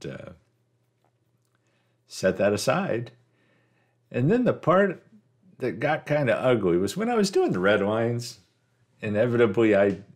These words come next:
you notice the Band-Aid <laughs> on my finger.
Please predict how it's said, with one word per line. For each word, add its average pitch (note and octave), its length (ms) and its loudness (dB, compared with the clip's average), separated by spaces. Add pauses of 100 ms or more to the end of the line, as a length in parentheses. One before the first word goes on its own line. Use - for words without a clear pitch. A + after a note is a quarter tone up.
you G2+ 120 -6
notice F#3 360 2
the D3+ 160 -2
Band-Aid G2+ 840 0
<laughs> - 60 -10
on A3 140 0 (100)
my F#3 200 0
finger. - 800 -8